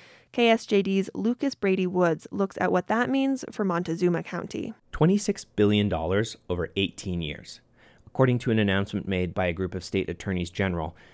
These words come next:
Speaker 2: that's how much three of the biggest opioid distributors and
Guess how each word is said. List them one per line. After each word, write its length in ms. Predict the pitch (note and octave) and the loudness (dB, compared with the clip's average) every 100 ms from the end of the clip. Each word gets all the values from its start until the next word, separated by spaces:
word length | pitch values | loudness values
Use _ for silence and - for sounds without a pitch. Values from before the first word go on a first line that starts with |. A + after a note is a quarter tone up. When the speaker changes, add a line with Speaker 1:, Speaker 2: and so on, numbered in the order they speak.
| _ - | _ 0
Speaker 2:
that's 200 | A2+ - | 0 2
how 100 | D#3 | 0
much 220 | D3+ - | 0 -4
three 260 | - G#2+ A2 | -4 0 0
of 60 | |
the 80 | G2+ | 0
biggest 360 | F2+ F#2+ G2 - | -2 -2 -4 -2
opioid 360 | G2+ G#2 F#2 | -2 0 0
distributors 680 | E2+ - - F#2+ G#2 A2+ A#2+ - | -2 -8 -4 0 2 2 0 -4
and 240 | A2+ | -2